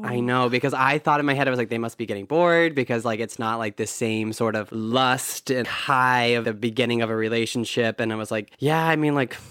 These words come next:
now he, like, comes over and lays on the couch." And I'm like, "I think he's probably bored."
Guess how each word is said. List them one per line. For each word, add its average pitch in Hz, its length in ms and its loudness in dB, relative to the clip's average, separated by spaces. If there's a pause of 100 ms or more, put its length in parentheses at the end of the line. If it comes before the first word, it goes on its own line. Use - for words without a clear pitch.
(120)
now 139 680 2
he, 143 80 2
like, 131 140 2
comes 131 220 0
over 127 200 2
and 120 180 0
lays 120 280 2
on 127 100 2
the 120 80 2
couch." 135 480 -2
And 117 160 0
I'm 113 160 0
like, 113 220 0
"I 117 80 2
think 120 240 -2
he's 120 120 -4
probably 123 420 0
bored." 113 600 0